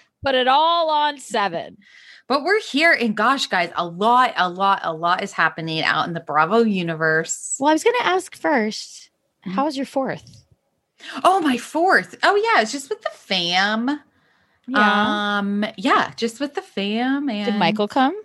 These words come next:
Speaker 2: Of course, yeah.
Speaker 1: So what do Michael and Chucky talk about?
Speaker 2: Mm, I don't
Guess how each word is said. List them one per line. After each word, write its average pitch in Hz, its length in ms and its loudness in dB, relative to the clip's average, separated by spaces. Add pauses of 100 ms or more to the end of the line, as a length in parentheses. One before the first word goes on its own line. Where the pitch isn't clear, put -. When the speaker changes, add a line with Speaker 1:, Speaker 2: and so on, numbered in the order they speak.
(220)
Speaker 2:
Of 233 140 -4
course, 440 760 -2
yeah. 311 220 -2
Speaker 1:
So - 80 2
what 285 80 4
do 554 220 6
Michael 254 380 4
and 208 120 0
Chucky 190 320 -2
talk 143 300 -4
about? - 360 -14 (880)
Speaker 2:
Mm, 311 560 -6
I 277 100 -6
don't 453 200 -6